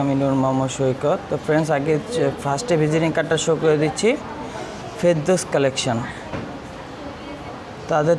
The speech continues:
তিনটা ব্রাঞ্চ, আমরা তিনটা ব্রাঞ্চে কিন্তু আপনাদের জন্য আপডেট দিয়ে থাকি।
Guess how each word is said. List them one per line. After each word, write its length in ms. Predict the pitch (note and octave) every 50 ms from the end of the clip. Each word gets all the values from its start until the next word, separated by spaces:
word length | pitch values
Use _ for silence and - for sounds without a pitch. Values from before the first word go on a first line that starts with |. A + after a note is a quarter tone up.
| -
তিনটা 300 | - F#3 F#3 E3+ F#3 F#3+ F3 E3 E3
ব্রাঞ্চ, 280 | F3+ F3+ F3+ F#3+ F#3 - E3+
আমরা 120 | D3+ D3+ D3 - -
তিনটা 200 | D3 C#3+ D#3 D3+ C#3
ব্রাঞ্চে 360 | C#3+ D3 D3 D3 C#3+ F3+ F3 E3
কিন্তু 240 | E3+ F3+ F3 E3+ E3+ D#3
আপনাদের 360 | D3 - E3+ D#3 D#3+ E3 D3+ D#3
জন্য 140 | E3 D#3+ E3 D#3+
আপডেট 340 | D3+ D3 C#3+ D3 D#3+ D#3 D3+ C#3+
দিয়ে 140 | D#3+ E3 E3
থাকি। 340 | D3+ E3 D#3 D#3 - F3+